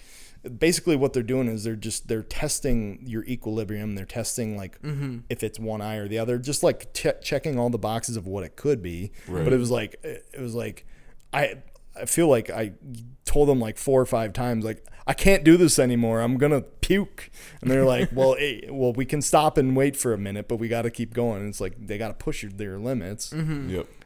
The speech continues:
Speaker 1: Yeah. And then they, like, blow stuff in your ear. Yeah, it's just a lot of weird tests. But
Speaker 2: <laughs>
Speaker 1: basically, like, for anyone who, who, who's kinda, who kinda wants to nerd out on a little bit of this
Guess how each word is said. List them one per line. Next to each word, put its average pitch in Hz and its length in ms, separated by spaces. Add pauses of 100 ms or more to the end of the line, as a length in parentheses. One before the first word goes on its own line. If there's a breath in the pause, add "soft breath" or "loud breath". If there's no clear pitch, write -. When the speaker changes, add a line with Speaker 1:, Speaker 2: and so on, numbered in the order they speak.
(100)
Speaker 1:
Yeah. - 140 (100)
And 113 160
then 131 100
they, 123 140
like, 107 320
blow 113 180
stuff - 240
in 95 100
your 90 140
ear. 156 480 (200)
Yeah, 123 200
it's 123 120
just - 140
a 185 40
lot 117 240
of 90 240
weird 92 300
tests. 85 400
But 92 340 (240)
Speaker 2:
<laughs> - 260
Speaker 1:
basically, 131 560
like, 101 380
for 113 140
anyone 120 520
who, 101 360 (280)
who, 95 240 (640)
who's 98 220
kinda, 98 380
who 113 100
kinda 107 240
wants 95 200
to 98 40
nerd 98 300
out 98 200
on 90 380
a 107 80
little 95 280
bit 92 160
of 98 140
this 98 360